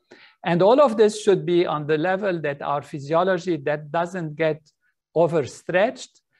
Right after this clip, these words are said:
So we have to have resilience, centeredness, empathy, and optimism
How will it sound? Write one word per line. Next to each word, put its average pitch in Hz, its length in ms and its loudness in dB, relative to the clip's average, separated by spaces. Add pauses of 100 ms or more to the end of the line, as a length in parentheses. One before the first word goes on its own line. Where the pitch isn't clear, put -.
(120)
So 160 240 -2
we 156 120 0
have 151 260 -4
to 156 80 -8
have 139 260 -4
resilience, 208 960 -4 (360)
centeredness, 180 1160 -2
empathy, 170 720 0
and 123 200 -8
optimism 208 840 -2